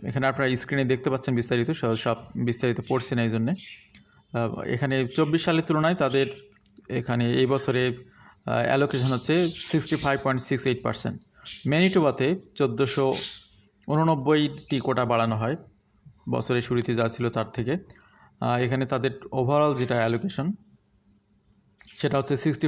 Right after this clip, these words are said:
ফাইভ পয়েন্ট সিক্স সেভেন পার্সেন্ট। নিউ ব্রান্সউইকে এখানে পনেরোশো কোটা বাড়িয়ে দেওয়া হয়, আর এখানে সেভেন্টি সেভেন পয়েন্ট টু সেভেন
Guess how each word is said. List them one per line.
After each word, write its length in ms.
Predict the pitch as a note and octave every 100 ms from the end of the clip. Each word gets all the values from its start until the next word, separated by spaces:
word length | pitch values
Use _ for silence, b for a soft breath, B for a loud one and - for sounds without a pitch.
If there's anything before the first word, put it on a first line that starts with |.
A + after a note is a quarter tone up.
| C#3
ফাইভ 140 | C3+ B2+
পয়েন্ট 160 | C3 B2+
সিক্স 140 | C#3 -
সেভেন 180 | B2 A#2
পার্সেন্ট। 300 | B2+ - G3+ B B B B B B _
নিউ 140 | D#3 F#3+
ব্রান্সউইকে 540 | F3 E3 D3+ C3 C#3 D#3+ A#3 - - - A#2+
এখানে 200 | C3 C3 E3
পনেরোশো 440 | F3 E3+ E3 D#3 D3 - - _ - - - C#3+ -
কোটা 200 | B2 B2+
বাড়িয়ে 300 | A#2+ A#2+ A#2+
দেওয়া 220 | A#2 A2+ A#2
হয়, 140 | F#3 A3 - B B B B B -
আর 80 | A#2+
এখানে 200 | B2+ B2
সেভেন্টি 360 | A#2 D3+ D3 C#3+ D3
সেভেন 180 | C#3+ C#3
পয়েন্ট 180 | C#3 C3+ - -
টু 100 | D3 D3 - - -
সেভেন 220 | C3+ C3